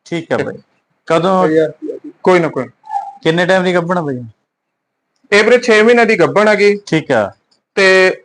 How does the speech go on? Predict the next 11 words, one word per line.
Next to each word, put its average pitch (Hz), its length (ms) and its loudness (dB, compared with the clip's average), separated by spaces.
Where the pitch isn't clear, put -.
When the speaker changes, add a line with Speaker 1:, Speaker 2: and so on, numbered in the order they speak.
Speaker 2:
ਅੱਠ 185 120 0
ਤੋਂ 208 160 0
ਨੌ 185 180 4
ਲੀਟਰ 180 260 0
ਦੁੱਧ 120 220 -2
ਹੈ 135 120 0
ਥੱਲੇ। 107 200 -14
Speaker 1:
ਠੀਕ 180 300 -8
ਆ 110 40 -4
ਬਾਈ। 104 260 -12
Speaker 2:
ਹਾਂ। 117 180 -2